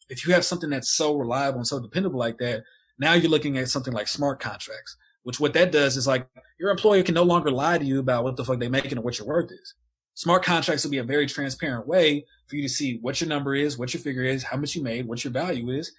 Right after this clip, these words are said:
and they see it too, and it's agreed upon. No more having to negotiate or bargain for your price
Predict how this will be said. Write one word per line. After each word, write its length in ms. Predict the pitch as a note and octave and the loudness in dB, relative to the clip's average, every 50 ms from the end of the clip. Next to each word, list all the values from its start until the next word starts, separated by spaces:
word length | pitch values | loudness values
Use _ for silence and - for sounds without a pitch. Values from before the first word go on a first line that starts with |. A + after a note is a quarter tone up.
| _ _ _ _ - - | _ _ _ _ -8 -4
and 80 | C#3+ | 0
they 100 | D#3 E3+ | 2 4
see 160 | F3 E3+ F3 | 4 4 2
it 100 | D3+ C#3+ | 2 0
too, 200 | - - F#3+ F3+ | 0 0 0 0
and 80 | E3+ D3+ | 0 -2
it's 100 | D3 - | -4 -6
agreed 240 | C#3 C3+ F3+ G3+ F3 | -4 -2 0 0 0
upon. 200 | - - - - - _ _ _ _ _ _ _ _ _ - | 0 -2 -8 -18 -20 _ _ _ _ _ _ _ _ _ -6
No 160 | A#3 D3+ F3 | -2 2 4
more 300 | F3+ F3 F3+ F3+ F3 F3 | 6 8 8 8 8 8
having 280 | F3 E3+ F3+ F3+ F3 | 6 2 0 0 2
to 60 | D#3+ D3 | 2 2
negotiate 540 | D3 D3 C#3 D#3+ F3+ F3 F3 - F3 E3+ | 2 2 4 4 4 4 4 4 4 2
or 60 | E3 C3+ | 2 2
bargain 340 | C#3+ D#3 E3 E3 E3 E3 | 2 2 2 2 2 0
for 120 | C#3+ - D#3 | -2 -2 -2
your 100 | D3+ D3+ | -2 -2
price 440 | - A3 G#3 G3 F3+ F3 E3+ - | 0 0 2 2 2 2 0 -4